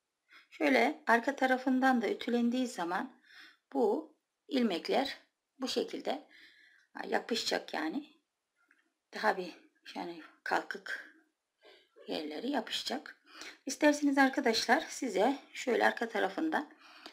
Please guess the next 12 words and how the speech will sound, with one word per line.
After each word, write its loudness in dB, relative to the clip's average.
ütülemesini -6
göstereyim. 0
Hemen -2
ütümü -8
ısıtayım -2
geleyim. -8
Evet -14
arkadaşlar -6
bu -4
şekilde 0
çekmiştik. -4
Evet -10